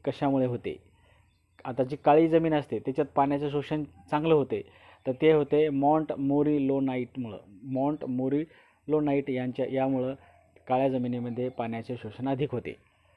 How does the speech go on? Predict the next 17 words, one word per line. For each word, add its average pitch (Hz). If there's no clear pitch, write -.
भूदान 160
चळवळीचे 170
जनक, 160
भूदान 143
चळवळीचे 143
आचार्य 143
विनोबा 131
भावे 117
हे 123
जनक 127
आहेत. 107
भूदान 135
चळवळीचे 117
जनक 117
आचार्य 117
विनोबा 107
भावे. 214